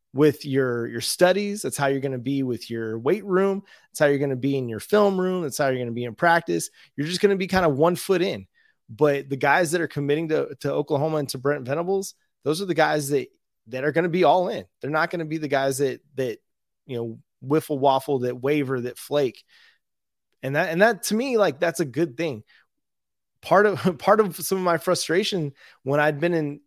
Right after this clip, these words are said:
in supervisory roles at times is you end up with unreliable people and you can't count on people sometimes. And that is the biggest frustration. You ask any supervisor out there, like, you'd rather have somebody that shows up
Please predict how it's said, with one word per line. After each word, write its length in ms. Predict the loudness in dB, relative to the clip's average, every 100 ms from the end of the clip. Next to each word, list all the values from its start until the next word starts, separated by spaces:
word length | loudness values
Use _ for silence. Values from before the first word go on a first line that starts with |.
| -10
in 160 | -8 -6
supervisory 680 | -6 -2 4 4 4 0 2
roles 400 | 2 2 2 -2
at 140 | -4
times 460 | -4 -4 -6 -8 -12 _ _ _ _ _
is 200 | -4 -4
you 300 | -4 -6 -10 _ _
end 180 | -2 0
up 80 | 0
with 120 | 0
unreliable 680 | 0 2 4 4 2 0 -4
people 480 | -6 -8 -10 -12 _ _ -8
and 100 | -6
you 60 |
can't 280 | -4 -6 -4
count 240 | -6 -4
on 100 | -6
people 280 | -6 -8 -8
sometimes. 640 | -8 -8 -10 -12 -12 -12 -14 _ _ _ _
And 560 | -4 -2 -2 -4 -8 -10 _ _ _ _ _ _ _ _ _ _ _ _ _ _ _ -20 -20 -20 _
that 280 | -2 0 0
is 200 | -2 -2
the 100 | -2
biggest 260 | 0 -2 -2
frustration. 300 | 0 2 6
You 80 |
ask 180 | 6 4
any 120 | 0
supervisor 580 | 0 0 2 2 2 -4
out 160 | -10 -12
there, 160 | -16 -8
like, 240 | -6 -6 -6
you'd 200 | 0 6
rather 260 | 6 6
have 180 | 4 2
somebody 320 | 0 0 0
that 160 | -2 -4
shows 480 | -2 0 2 2 2
up 280 | 0 -2